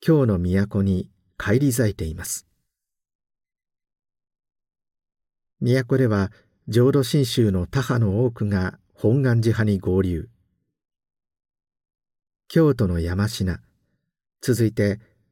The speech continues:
大阪の石山に寺を建立して、本願寺は首都圏でも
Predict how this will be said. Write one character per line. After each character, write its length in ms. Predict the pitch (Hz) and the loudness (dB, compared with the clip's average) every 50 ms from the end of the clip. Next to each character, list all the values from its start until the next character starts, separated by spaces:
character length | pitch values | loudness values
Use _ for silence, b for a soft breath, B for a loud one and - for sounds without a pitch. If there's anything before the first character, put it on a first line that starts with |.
| _ _ - | _ _ 0
大 160 | 113 117 135 | 2 2 2
阪 340 | 147 - 151 143 - 147 139 | 0 0 -4 -2 -2 -2 0
の 140 | 135 120 | 2 2
石 240 | 104 95 - - 143 | 0 0 -2 -2 -2
山 260 | 139 135 127 127 123 | -2 0 0 0 0
に 280 | 117 117 107 110 - - _ | 0 0 0 -2 -4 -10 _
寺 280 | - 123 117 127 117 107 | -4 -2 0 2 2 0
を 100 | 95 85 | -2 -4
建 240 | - 101 98 95 92 | -6 -6 -4 -4 -2
立 220 | 92 90 90 80 | -2 -2 -2 -4
し 100 | - - | -6 -8
て、 160 | - - - _ _ _ _ _ _ _ _ _ _ _ _ _ _ _ _ _ _ _ _ _ _ _ _ _ _ _ _ _ _ _ _ _ | -8 -8 -10 _ _ _ _ _ _ _ _ _ _ _ _ _ _ _ _ _ _ _ _ _ _ _ _ _ _ _ _ _ _ _ _ _
本 200 | - 135 127 117 | 0 2 2 2
願 180 | 107 101 98 | 2 0 0
寺 140 | 90 98 92 92 | 0 0 0 0
は 160 | 90 85 b b b b b b _ - | 0 -2 b b b b b b _ -12
首 120 | - - | -8 -2
都 120 | - 165 165 | 0 0 0
圏 220 | - 151 135 123 | 0 -2 -2 0
で 120 | 113 117 113 | 0 0 2
も 320 | 107 107 101 95 - - | 2 2 0 0 -2 -6